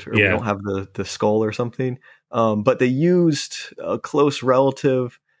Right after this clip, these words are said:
Speaker 1: I forgot its name, where it does, it, we know that it had this insane, uh, nyctosaur or something like that.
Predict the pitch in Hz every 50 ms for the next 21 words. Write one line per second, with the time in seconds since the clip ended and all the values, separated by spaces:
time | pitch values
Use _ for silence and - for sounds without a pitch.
0 | _ _ _ _ _ - 117 107 - - 131 131 139 131 127 127 113 - - 110
1 | 113 117 117 113 113 113 113 110 107 107 104 101 - - 127 123 120 110 117 -
2 | 120 117 104 95 127 127 135 160 165 156 135 123 107 104 - 127 123 120 113 104
3 | 107 101 - 107 104 98 - - - 123 117 110 104 98 98 92 92 - _ _
4 | - 104 95 95 92 98 - _ _ - 120 127 131 135 135 - - 117 - -
5 | - 127 139 143 143 139 135 - - 143 - 143 139 143 139 _ - 139 139 -